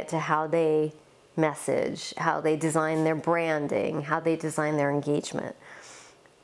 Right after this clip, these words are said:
So that's one way. Another way is I do, I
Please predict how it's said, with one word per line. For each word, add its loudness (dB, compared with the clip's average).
So 2
that's 2
one 2
way. 2
Another 2
way 2
is 2
I 2
do, 0
I 2